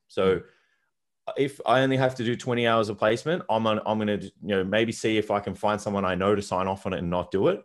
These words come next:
Speaker 2: Yeah.
Speaker 1: Or I'm gonna do, you know, twenty hours on the dot. I'm only gonna do the shortest course that's online that has the least amount of practical. And then I'm not gonna go out and do anything else that I need. But,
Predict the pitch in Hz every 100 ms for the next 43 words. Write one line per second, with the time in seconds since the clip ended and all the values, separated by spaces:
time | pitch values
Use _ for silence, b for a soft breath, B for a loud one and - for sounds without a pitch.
0 | _ 90 - - _ - 120 117 113 104
1 | 87 101 95 - _ _ _ - 98 90
2 | - - 123 127 98 104 95 98 90 82
3 | 117 196 - _ B B _ 101 107 113
4 | 107 104 95 101 98 92 _ _ 92 -
5 | 131 135 127 - 113 110 110 - - 90
6 | - 117 120 101 101 98 98 95 - _
7 | 95 92 90 90 90 101 107 - 101 95
8 | 92 - 104 - 98 98 87 82 b b
9 | b - 113 120 113 107 104 98 95 95
10 | 90 87 92 90 90 98 90 87 - 87
11 | 87 90 87 87 110 110